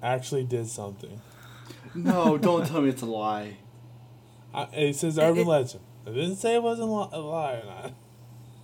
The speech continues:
Speaker 2: Oh.
Speaker 3: It ha-, i-, if it's dirty, of course it would do something.
Speaker 2: Yeah,
Speaker 1: But
Speaker 2: but
Speaker 1: wouldn't it also, you know, your spit and saliva in there, and, uh,
Speaker 3: Yeah,
Speaker 1: making it
Speaker 3: but
Speaker 1: worse?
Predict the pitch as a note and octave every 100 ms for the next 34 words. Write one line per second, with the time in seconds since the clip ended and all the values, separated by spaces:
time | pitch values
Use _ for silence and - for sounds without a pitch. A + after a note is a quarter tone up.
0 | - - - - D3 C3+ - - E3+ E3
1 | E3+ G3+ F#3 - F3+ G3 E3+ C3+ A#2+ C#3+
2 | E3 C#3 A#2+ A#2 - C3+ - - E3+ -
3 | C3 A2 A2 A#2+ - G2 - A2 - -
4 | - - - - - C3+ C#3 E3 E3 F#3+
5 | A#3+ A3+ B2+ D3 D#3 F3 E3 - C#3 D3+
6 | E3 D#3 D3 B2 - - C#3 C#3 C#3+ C3+
7 | B2+ A#2+ B2+ C3 C3+ C3+ C3+ C3+ C3+ C3+
8 | B2 A2 A2+ - - - - - - -
9 | - - - - A#2 A2 G#2 C3+ - D3+
10 | D3+ B2+ A#2+ B2 C3+ G#2+ B2+ A#2 A#2+ B2+